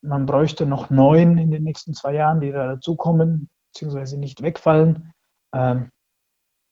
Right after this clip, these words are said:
ja, notfalls wird die erste Liga vielleicht im ersten Jahr mit zweimal sieben starten und dann im zweiten Jahr erst aufgefüllt. Aber wie gesagt, die Abstimmung war mehr als eindeutig und es war ganz klarer Wunsch der Vereine,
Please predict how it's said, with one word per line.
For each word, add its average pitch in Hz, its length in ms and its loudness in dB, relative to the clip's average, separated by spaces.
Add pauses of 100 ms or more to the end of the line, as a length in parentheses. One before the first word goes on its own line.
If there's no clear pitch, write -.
(140)
ja, 147 520 4
notfalls 151 600 0
wird 160 140 -2
die 160 80 -2
erste 147 300 -4
Liga 143 260 -4
vielleicht 135 480 -10 (100)
im 151 100 -8
ersten 135 360 -12
Jahr 131 160 -6
mit 131 200 -10
zweimal 143 380 -6
sieben 156 260 0
starten 151 560 -4 (500)
und 139 100 -6
dann 151 120 2
im 151 120 0
zweiten 143 340 -4
Jahr 135 140 -2
erst 139 180 -8
aufgefüllt. 139 560 -6
Aber 120 220 -8 (640)
wie 151 80 0
gesagt, 170 320 4
die 165 80 6
Abstimmung 165 420 4
war 151 100 8
mehr 151 180 6
als 151 180 4
eindeutig 151 560 4
und 135 160 -6 (260)
es 135 160 -8
war 135 380 0 (380)
ganz 143 220 -6
klarer 139 440 -2
Wunsch 147 240 -4
der 131 120 -8
Vereine, 135 600 -4